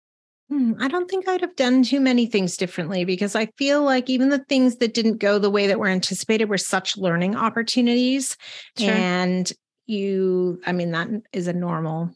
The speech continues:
Speaker 1: thing that happens, really. You can't expect
Speaker 2: Yeah.
Speaker 1: everything to go perfectly. Um, and so I wouldn't change a whole lot. Um,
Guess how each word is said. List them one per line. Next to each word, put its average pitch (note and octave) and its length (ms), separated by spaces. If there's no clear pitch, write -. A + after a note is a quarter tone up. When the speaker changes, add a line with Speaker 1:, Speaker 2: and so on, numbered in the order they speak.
Speaker 1:
thing D3 160
that C3+ 120
happens, F#3+ 540
really. E3+ 440
You G3 100
can't F#3 220
expect F3 380
Speaker 2:
Yeah. - 60
Speaker 1:
everything F3+ 400
to F#3 100
go E3 340
perfectly. A3+ 640
Um, E3+ 800
and A3+ 240
so A3+ 520
I C4+ 140
wouldn't F4+ 340
change A#3 380
a A#3 60
whole F#3 420
lot. E3 560
Um, F3 920